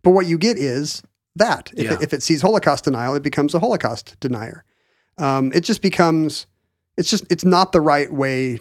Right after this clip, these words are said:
Speaker 1: to go about the problem, it turns out. And,
Speaker 2: And
Speaker 1: and
Speaker 2: so,
Speaker 1: instead
Speaker 2: so much of crowdsourcing feels like, uh, at least from the tech side of it, and this is true of, of, uh, social media too, like, they're, they were all utopians. They're all,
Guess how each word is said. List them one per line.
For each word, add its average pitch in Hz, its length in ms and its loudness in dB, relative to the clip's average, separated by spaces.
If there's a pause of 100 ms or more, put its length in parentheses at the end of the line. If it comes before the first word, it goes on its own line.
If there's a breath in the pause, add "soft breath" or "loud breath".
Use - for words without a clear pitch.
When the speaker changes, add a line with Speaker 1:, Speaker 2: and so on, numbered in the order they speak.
Speaker 1:
to 147 80 0
go 135 160 0
about 127 220 0
the 123 60 -4
problem, 156 440 2
it 104 80 -10
turns 127 280 -6
out. 90 200 -8
And, 147 140 4
Speaker 2:
And - 160 -2
Speaker 1:
and 160 160 4
Speaker 2:
so, 226 80 4
Speaker 1:
instead 180 260 2
Speaker 2:
so 247 120 4
much 254 200 0
of 180 140 2
crowdsourcing 156 920 0
feels 165 460 -2
like, 139 480 -2
uh, 139 120 -2
at 131 120 -6
least 170 220 0
from 151 180 0
the 117 80 -2
tech - 380 0
side 110 600 0
of 110 220 -4
it, 107 340 -10 (120)
and 143 180 0
this 143 160 -4
is 131 80 -2
true 147 300 2
of, 127 280 -4
of, 131 380 0 (160)
uh, 131 320 0
social 135 340 0
media 147 300 2
too, 147 300 0
like, 117 220 -4
they're, 175 200 0
they 175 200 2
were 196 160 2
all 151 140 2
utopians. 117 800 0
They're 147 200 2
all, 139 320 0